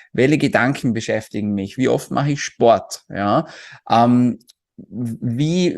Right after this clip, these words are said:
wie stehe ich zur Natur? Wie viel Zeit verbringe ich draußen? Wie viel Sonnenlicht danke ich?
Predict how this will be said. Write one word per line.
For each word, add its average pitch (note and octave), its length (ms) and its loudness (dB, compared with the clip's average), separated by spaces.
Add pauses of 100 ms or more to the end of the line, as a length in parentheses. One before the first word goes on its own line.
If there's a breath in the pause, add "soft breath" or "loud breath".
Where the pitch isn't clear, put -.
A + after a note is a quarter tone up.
wie C3+ 380 -2
stehe D3 300 2
ich D3 100 -4
zur C#3 140 -2
Natur? B2 720 -2
Wie C3+ 200 -4
viel B2+ 400 -4
Zeit C3 260 0
verbringe B2 360 -2
ich A2+ 100 -8
draußen? G2+ 500 -4
Wie B2+ 120 -4
viel B2+ 140 -6
Sonnenlicht A2+ 640 -2
danke F2 360 -8
ich? - 180 -14